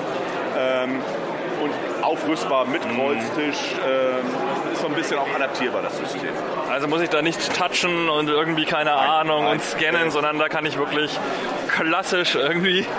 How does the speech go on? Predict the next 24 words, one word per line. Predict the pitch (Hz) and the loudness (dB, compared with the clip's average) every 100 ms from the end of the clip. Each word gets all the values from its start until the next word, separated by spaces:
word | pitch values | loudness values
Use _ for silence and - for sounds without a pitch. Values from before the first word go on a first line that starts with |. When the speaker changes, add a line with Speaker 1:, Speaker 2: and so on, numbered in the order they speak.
| 117 | 0
Speaker 1:
Ja. | 107 107 107 113 113 | 2 2 0 -2 0
Speaker 2:
ähm, | 127 131 | 0 0
arbeiten. | 92 113 113 107 110 | 0 0 0 0 0
Speaker 1:
Beim | 123 131 | 0 0
Thema | 143 143 | -2 0
Touch, | 123 151 - | 0 0 0
Sie | 143 | 0
haben | 135 131 | 0 0
recht, | 139 - - | 0 -2 -2
also, | 131 135 | 0 0
äh, | 131 127 131 | 0 0 0
beim | 127 127 123 | 0 0 0
Zip | - 151 120 | -2 -2 -4
ist | - - | -4 -2
der | 135 | -2
Bildschirm | 123 143 143 156 135 | 0 -2 -2 -2 0
dann | 131 127 | 0 0
auch, | 123 - - - - - 120 | -2 -2 -4 -4 -6 -4 0
äh, | 120 120 | 0 2
reflexionsarm, | 131 - 135 - 147 143 - 127 143 180 | 0 0 -2 0 0 0 0 2 2 0
man | 151 127 | -2 -2
sagt | - 156 | -2 -2
auch | 123 | -2
entspiegelt. | 117 - 214 190 | -2 -2 0 0